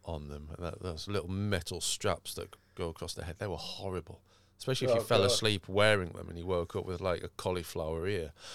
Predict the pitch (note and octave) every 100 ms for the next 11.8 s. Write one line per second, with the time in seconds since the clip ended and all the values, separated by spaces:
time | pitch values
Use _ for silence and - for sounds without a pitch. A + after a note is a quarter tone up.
0 | - - D3 C#3 C#3 C#3 G#2 - A3 -
1 | - A3 - - C#4+ - - _ - -
2 | G3 E3+ D#3+ F3 G3 F#3 D#3 C3 G#2 F#2
3 | F2 G#2 A#2+ A#2 A2+ - G#2 F2 - G2+
4 | F2 - D2 - - F2+ D#2 D#2 E2 D#2+
5 | - E2 E2 E2 - D#2 F2+ D#2+ - A2+
6 | A2 - B2+ B2+ C3 E3 F3 C#3+ D#3+ G#2
7 | F2 - _ A#2+ A#2 G#2 - - - _
8 | _ _ B2+ C3+ - - - - _ _
9 | _ _ _ _ A#2+ A2+ - C#3 C3 C3
10 | - A2+ G#2+ D#3 - - _ _ _ _
11 | - C3+ C3 C3 C3+ - - -